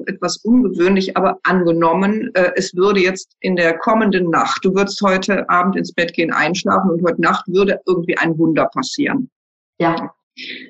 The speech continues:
Speaker 1: Und du würdest morgen früh aufwachen und dein Thema wäre gelöst. Es wäre sozusagen nicht mehr da.
Speaker 2: Das könnte ich gar nicht fassen, sag ich jetzt.
Speaker 1: <laughs>
Speaker 2: Aber gut, das ist wahrscheinlich nicht das, was du jetzt so meinst. Ja.
Speaker 1: Nee,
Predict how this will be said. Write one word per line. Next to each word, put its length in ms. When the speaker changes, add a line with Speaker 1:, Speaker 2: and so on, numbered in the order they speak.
Speaker 1:
Und 200
du 120
würdest 320
morgen 240
früh 220
aufwachen 560
und 280
dein 260
Thema 520
wäre 340
gelöst. 640
Es 220
wäre 300
sozusagen 680
nicht 360
mehr 280
da. 380
Speaker 2:
Das 180
könnte 240
ich 100
gar 180
nicht 120
fassen, 640
sag 180
ich 80
jetzt. 560
Speaker 1:
<laughs> 1600
Speaker 2:
Aber 280
gut, 100
das 180
ist 100
wahrscheinlich 460
nicht 160
das, 180
was 160
du 120
jetzt 220
so 100
meinst. 480
Ja. 140
Speaker 1:
Nee, 180